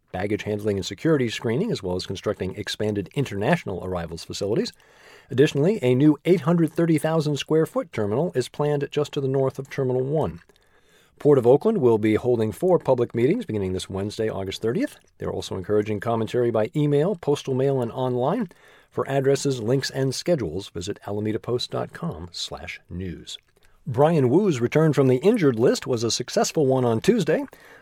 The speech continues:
Brian was eased back into the lineup with a planned four-inning outing. He definitely made it count. One run ball as the Mariners defeated the White Sox six to three in Chicago.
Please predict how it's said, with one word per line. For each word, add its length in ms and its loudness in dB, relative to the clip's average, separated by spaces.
Brian 300 -4
was 220 -4
eased 240 0
back 220 0
into 200 0
the 80 -4
lineup 380 0
with 100 0
a 60 -2
planned 460 -2
four-inning 800 2
outing. 360 2
He 160 -6
definitely 340 -4
made 140 0
it 80 -4
count. 300 -2
One 360 0
run 260 4
ball 400 2
as 200 -2
the 140 -4
Mariners 440 0
defeated 280 -2
the 40 0
White 180 0
Sox 300 -4
six 200 -4
to 120 -4
three 220 -6
in 80 0
Chicago. 500 -2